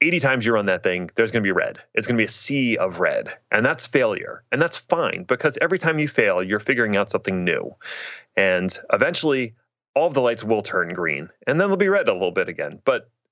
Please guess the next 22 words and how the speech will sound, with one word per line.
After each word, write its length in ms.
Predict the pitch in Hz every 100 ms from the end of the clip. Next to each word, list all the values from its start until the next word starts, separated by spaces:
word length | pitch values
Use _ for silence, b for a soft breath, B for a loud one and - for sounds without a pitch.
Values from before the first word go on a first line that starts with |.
| -
I 80 | 123
mean, 140 | 120
that's 180 | 143 139
a 20 |
different 280 | 117 110 104
story. 340 | - 175 131 110 B B B _
The, 120 | 131
the 100 | 131
point 280 | 143 180 139
is, 180 | 117 101
don't 240 | 147 180
be 100 | 156
afraid 380 | 123 120 104 95
to 180 | - 104
fail 400 | - 101 95 90
the 100 | 95
first 280 | 104 -
time, 200 | - 85
'cause 220 | 85 110 98
it's 100 | 101
gonna 160 | 160
happen, 500 | 135 85 - 120 123